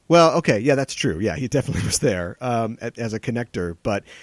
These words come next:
so, yeah, I mean, it had room to grow for sure, and this show does as well. But let's just, let's start,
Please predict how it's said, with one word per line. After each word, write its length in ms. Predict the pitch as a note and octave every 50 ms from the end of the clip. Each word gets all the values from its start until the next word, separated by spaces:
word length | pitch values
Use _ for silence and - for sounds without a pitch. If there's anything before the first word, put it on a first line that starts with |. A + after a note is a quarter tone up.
| - _
so, 420 | - - G3 F3+ E3+ E3+ E3+ E3+
yeah, 400 | D3+ D#3+ E3+ A3 A3+ F#3+ C#3 A#2 -
I 60 | D3
mean, 160 | D3+ E3 E3+
it 80 | - -
had 160 | G3+ G#3+ F3
room 160 | F3+ F#3 E3+ D#3
to 40 | D3
grow 240 | - D3 C#3 C#3 B2+
for 160 | - - A#2+
sure, 420 | - - - C3+ C3+ C#3 C#3+ D3 -
and 160 | C3+ B2 A#2+
this 100 | C3+ C3+
show 420 | - - - C3 B2 A#2 A2+ A2 A2
does 280 | G#2 G2+ C3 A#2 A2 G2
as 160 | F#2+ F2 G2
well. 400 | A#2 B2 A#2+ G#2 F2 E2 E2+ -
But 220 | - A2+ G2+ G2+ - _ - - - - - -
let's 140 | - - -
just, 220 | - A#3 - - _ -
let's 160 | F#3 G3 -
start, 240 | - G3+ E3+ E3